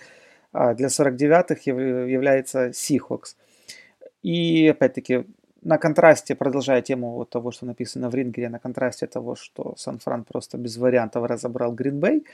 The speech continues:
на двенадцатой неделе, а, вот всё это как-то вот подв-, подводит нас к тому, к мысли, что, а, блин, ну, наверное,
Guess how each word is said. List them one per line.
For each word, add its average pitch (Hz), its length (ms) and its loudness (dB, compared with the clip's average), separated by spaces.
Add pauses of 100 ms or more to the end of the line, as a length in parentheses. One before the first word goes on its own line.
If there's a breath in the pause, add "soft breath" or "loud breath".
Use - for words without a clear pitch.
(280 loud breath)
на 151 100 0
двенадцатой 156 580 0
неделе, 143 480 0 (560)
а, 127 280 2
вот 139 260 -4
всё - 640 2
это 170 260 4
как-то 135 340 -6
вот 127 200 -6
подв-, 123 320 -4
подводит 135 500 -2
нас 131 180 -6
к - 80 -20
тому, 139 280 -4
к - 120 -16
мысли, 156 440 0
что, - 520 -6 (560 loud breath)
а, - 280 -4 (640)
блин, 113 220 -4
ну, 123 100 -4
наверное, 170 720 2